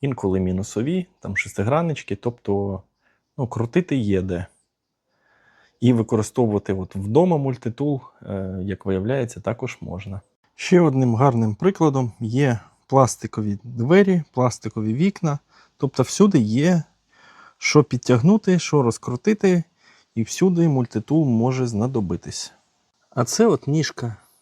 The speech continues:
дерев'яної лавочки. І також, як бачите, тут шестигранничок. І він ідеально прям по розміру підійшов.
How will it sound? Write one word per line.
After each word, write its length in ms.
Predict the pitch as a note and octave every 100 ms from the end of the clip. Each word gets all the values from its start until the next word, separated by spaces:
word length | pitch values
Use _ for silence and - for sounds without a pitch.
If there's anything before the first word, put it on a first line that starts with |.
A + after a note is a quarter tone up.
| -
дерев'яної 580 | B2 A#2+ B2 A#2+ A2+ A#2
лавочки. 600 | E3 G3+ E3+ - - B2 _ _ _ _ -
І 80 | C#3+
також, 400 | G3 G#3 F#3+ -
як 140 | B2
бачите, 360 | B2+ E3 - C3+
тут 340 | - D#3 - _ _ _ _ _ _ _ _ _
шестигранничок. 1040 | - C#3 - C3+ G#2+ G#2 G#2 - - - - _ _ _ _ _
І 120 | A#2+
він 240 | B2+ F3+ F#3
ідеально 520 | C3 B2 C3 E3+ D#3+
прям 280 | D3 B2 B2
по 100 | A#2
розміру 540 | B2+ D3+ C#3+ C3 C3 A#2+ _ _ _ _ _ _
підійшов. 800 | - F3 C#3+ B2 - F#2+ G#2 -